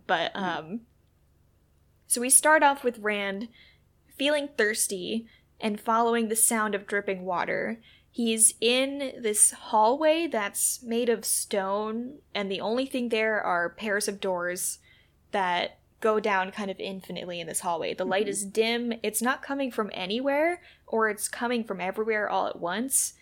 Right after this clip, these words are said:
Speaker 1: and things kind of seem to shift when you're not looking at them. It's very dreamlike, if you've ever had a dream where you kind of, like, look around and things change where they were, things that you didn't know were there are suddenly there. It's all kind of disorienting.
Speaker 2: Yeah, I think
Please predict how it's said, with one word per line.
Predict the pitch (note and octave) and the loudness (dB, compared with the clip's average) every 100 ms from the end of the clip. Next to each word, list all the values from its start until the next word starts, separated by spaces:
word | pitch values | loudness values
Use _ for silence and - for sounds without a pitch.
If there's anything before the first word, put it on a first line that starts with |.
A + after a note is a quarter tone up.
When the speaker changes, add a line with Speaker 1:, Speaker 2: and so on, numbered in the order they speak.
| - _ | -20 _
Speaker 1:
and | - G3 G3 | -6 -6 -2
things | A3+ A#3 B3+ B3+ | 0 2 2 0
kind | - D#4+ C#4+ | 0 -2 0
of | |
seem | - C4 C4 | 0 0 -2
to | A#3 | -4
shift | - - A3+ A3+ - | -4 -2 -4 -6 -8
when | A3+ | -6
you're | G#3+ | -2
not | G#3 - | -4 -4
looking | G3+ - A#3+ | -6 -6 -2
at | A3+ A3+ | -2 0
them. | A#3 | -2
It's | G#3+ - | -2 0
very | B3 A3+ | 0 0
dreamlike, | G3+ F3+ E3+ D#3 - F#3+ | -2 -6 -8 -8 -8 -8
if | F#3 F#3+ | -8 -4
you've | |
ever | F3+ E3+ D#3+ E3+ - - - _ | -4 -4 -4 -4 -6 -18 -20 _
had | - G#3 | -2 0
a | F3+ | 0
dream | F#3 F#3 F3+ | -6 -6 -6
where | F#3 | -8
you | F3+ | -6
kind | G3+ E3+ | -8 -6
of, | |
like, | E3 F3+ | -6 -8
look | F#3+ F#3+ - - - _ _ _ _ _ - | -6 -6 -6 -20 -20 _ _ _ _ _ -14
around | F#3+ F3+ F3+ F#3 F#3+ | -8 -4 0 0 0
and | F3+ F3+ | -4 -4
things | F#3+ F3+ - - | -6 -2 -4 -4
change | - - G3 G3+ G3+ A3 | -8 -8 -6 -6 -8 -8
where | G3+ | -4
they | F#3+ F#3 | -4 -2
were, | G3+ G3+ G3 | 0 2 0
things | G3 G3+ G3 | -2 -6 -4
that | - | -6
you | F#3+ | -4
didn't | G3 F#3+ | -6 -6
know | F3+ F#3 | -10 -8
were | G3 G3 | -6 -4
there | G3+ G3 F#3+ | -2 0 -2
are | |
suddenly | F#3+ - G#3 G#3+ A3+ | -2 -2 -2 -4 -2
there. | A3 A3 A3 A#3 - - - - | -2 -2 -2 -4 -12 -20 -20 -4
It's | - | 0
all | A3 | 0
kind | A#3 G#3 | 2 0
of | G3 | 2
disorienting. | G#3+ F#3+ F3+ - F3+ A#3+ B3 | 2 2 2 2 2 2 2
Speaker 2:
Yeah, | |
I | B3 | 2
think | F4 F#4 | 2 0